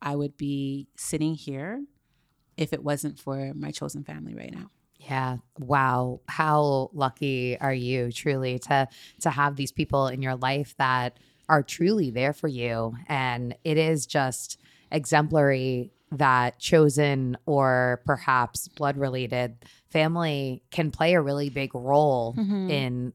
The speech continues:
Speaker 2: our lives, and that we do have the opportunity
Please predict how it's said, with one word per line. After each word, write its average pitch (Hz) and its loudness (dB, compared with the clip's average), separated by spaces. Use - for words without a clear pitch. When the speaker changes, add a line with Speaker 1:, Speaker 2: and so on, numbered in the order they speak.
Speaker 2:
our 147 2
lives, 131 0
and 131 0
that 135 2
we 160 2
do 180 2
have 147 2
the 143 -2
opportunity 135 -2